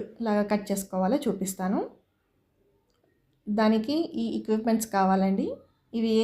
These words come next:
ఆన్‌లైన్లో అయినా ఈజీగా దొరుకుతాయి. నేను పిల్లల కోసం చేస్తున్నాను కదా, కాస్త చిన్న సైజులోనే తీసుకున్నాను పొటాటోస్ని.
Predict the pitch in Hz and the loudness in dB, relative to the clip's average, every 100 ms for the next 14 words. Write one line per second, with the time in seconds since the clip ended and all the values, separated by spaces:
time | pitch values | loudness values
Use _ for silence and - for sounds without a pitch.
0 | 240 214 202 208 208 208 202 214 247 220 | 4 4 4 4 4 2 2 0 0 0
1 | 196 208 202 190 190 180 202 381 - - | 2 2 4 2 -2 -2 -2 -2 -6 -14
2 | _ _ _ _ _ _ _ _ _ _ | _ _ _ _ _ _ _ _ _ _
3 | _ _ _ _ _ _ _ _ _ _ | _ _ _ _ _ _ _ _ _ _
4 | _ _ _ - 240 233 226 233 233 240 | _ _ _ -2 2 4 4 2 2 0
5 | 233 240 226 208 208 208 202 202 214 359 | -2 -2 0 -2 -2 -2 -2 -2 -2 -2
6 | 554 - _ _ _ _ 220 214 220 202 | -4 -12 _ _ _ _ -2 2 2 4
7 | 214 220 220 208 202 208 208 214 196 - | 4 4 4 0 0 0 0 0 -4 -6
8 | 196 190 196 320 196 190 180 190 196 220 | -4 0 0 -2 -4 -4 -2 -4 -6 -4